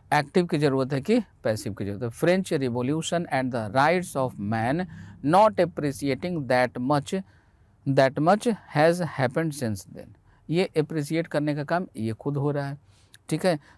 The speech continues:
तो ये सेंटेंस है एक्टिव में, हमें पैसिव की कोई ज़रूरत नहीं है।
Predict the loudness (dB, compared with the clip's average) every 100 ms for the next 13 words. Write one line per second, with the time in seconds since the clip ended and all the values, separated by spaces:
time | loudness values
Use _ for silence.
0 | _ 2 4 4 2 -2 -2 -2 -2 -2
1 | -4 -2 0 0 0 -2 0 -2 -2 -6
2 | -6 -6 -4 -4 -2 -2 -2 -6 -4 -2
3 | 0 -2